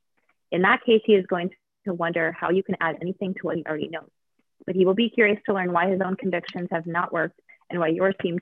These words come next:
to work so well. He may be an example of the truth that faith alone is insufficient. To be vital, faith must be accompanied by self-sacrifice and unselfish, constructive action. Perhaps your story will help him see where he has failed to practice the very precepts he knows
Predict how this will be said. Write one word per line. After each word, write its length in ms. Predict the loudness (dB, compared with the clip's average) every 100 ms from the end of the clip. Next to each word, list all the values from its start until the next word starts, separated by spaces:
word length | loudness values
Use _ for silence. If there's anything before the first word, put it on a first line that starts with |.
| -6
to 180 | -8 -8 -10
work 240 | -6 -6 -6
so 120 | -8 -4
well. 340 | -2 -4 -8 _ _ _ _ _ 0
He 80 |
may 160 | 0 2
be 180 | 4 4
an 100 | 4
example 440 | -2 -4 -2 0
of 140 | 0 -2
the 100 | -6
truth 280 | -2 -2 -2
that 140 | -6
faith 220 | -2 -2 0
alone 320 | 0 0 -2
is 100 | -4
insufficient. 800 | -6 -8 -10 -12 -12 -12 -14 -14 _ _ _ _ _ _ _ _ _ -8
To 60 |
be 120 | 0 4
vital, 300 | 4 4 2
faith 220 | 0 -2
must 220 | -4 -4
be 100 | -4
accompanied 440 | -4 -4 -6 -6 -6
by 160 | -6 -4
self-sacrifice 540 | -6 -4 -6 -4 -6
and 120 | -6 -8
unselfish, 600 | -6 -4 -2 -2 -2 -6 -8
constructive 480 | -10 -8 -10 -8 -8 -10
action. 500 | -14 -12 -14 -14 -16 _ -20 -8
Perhaps 300 | -4 -4 -2
your 80 | -2
story 240 | 0 0 2
will 120 | 0
help 220 | -2 -6
him 160 | -8 -6
see 120 | -6
where 140 | -4 -4
he 140 | -4
has 120 | -6 -4
failed 200 | -6 -6
to 80 | -8
practice 360 | -8 -10 -10 -8
the 60 | -6
very 260 | -4 -2
precepts 500 | -2 -2 -4 -4 -8 _
he 140 | -4
knows 300 | -4 -2 -6